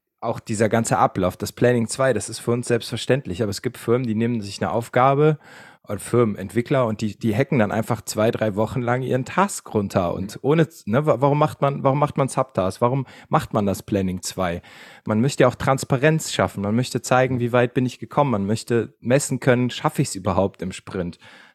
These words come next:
Speaker 1: Ne, man will zeigen können, hey, so viele kleine Dinge habe ich erledigt und ich will mich nicht drei Wochen wegschließen und am Ende irgendwas präsentieren. Also es ist der agile Gedanke, der dahinterher läuft, ne?
Speaker 2: Das hat mich übrigens auch verwundert. Ich, ich hätte,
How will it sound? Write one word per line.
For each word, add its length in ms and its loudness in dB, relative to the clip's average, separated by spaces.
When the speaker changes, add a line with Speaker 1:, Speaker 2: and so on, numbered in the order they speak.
Speaker 1:
Ne, 120 -2
man 200 -2
will 120 2
zeigen 400 2
können, 240 2
hey, 200 4
so 140 0
viele 300 -2
kleine 340 2
Dinge 320 -2
habe 160 -2
ich 140 -6
erledigt 480 0
und 100 -4
ich 100 -10
will 120 -2
mich 180 -2
nicht 160 -4
drei 220 0
Wochen 260 0
wegschließen 580 -4
und 80 -6
am 140 -2
Ende 200 0
irgendwas 300 -2
präsentieren. 680 -4
Also 200 -6
es 80 -4
ist 80 -6
der 140 4
agile 400 0
Gedanke, 400 0
der 100 0
dahinterher 720 -4
läuft, 380 -6
ne? 180 -4
Speaker 2:
Das 200 -4
hat 180 -2
mich 120 -4
übrigens 300 0
auch 160 -4
verwundert. 480 0
Ich, 240 -10
ich 160 -10
hätte, 360 -2